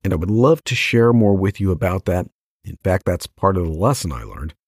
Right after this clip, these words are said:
But before I talk about the lesson, I want to talk a little bit about the context of the time of the recording of this episode.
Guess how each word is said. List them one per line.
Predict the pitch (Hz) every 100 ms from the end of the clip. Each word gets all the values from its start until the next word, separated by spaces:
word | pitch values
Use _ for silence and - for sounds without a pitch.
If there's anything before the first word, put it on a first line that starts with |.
| _ _ _ _ -
But | 101 98 107 87
before | 104 - 139 151
I | 110
talk | - 104 104
about | 95 90
the | 82
lesson, | 85 87 -
I | 87
want | 92 117
to | 104
talk | - 110 107
a | 90
little | 101 143 135
bit | 113
about | 101 95 98
the | -
context | - - 113 117 107 82 73 - -
of | 76
the | 80
time | - - 101 104 101
of | 82
the | 82
recording | 78 82 - 107 90 80
of | 69
this | 82 -
episode. | 80 - - - 50 53